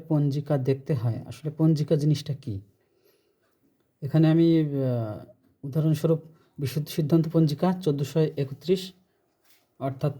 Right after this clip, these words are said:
বর্তমান সালের যে পঞ্জিকা, সেটা সামনে রেখেছি। তো পঞ্জিকা দেখার কতগুলো বেসিক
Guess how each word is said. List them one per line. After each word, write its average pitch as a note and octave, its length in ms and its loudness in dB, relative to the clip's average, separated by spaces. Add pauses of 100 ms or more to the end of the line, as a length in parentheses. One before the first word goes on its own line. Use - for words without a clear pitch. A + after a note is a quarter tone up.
বর্তমান C#3 320 0
সালের C#3+ 220 -2
যে C3 160 -8
পঞ্জিকা, C#3+ 380 0 (420)
সেটা C#3+ 400 2 (1500)
সামনে C#3+ 320 0
রেখেছি। D3+ 440 0 (2000)
তো C#3+ 120 -8 (120)
পঞ্জিকা D#3+ 440 4
দেখার F3 400 2 (240)
কতগুলো E3 320 -6
বেসিক D3+ 440 0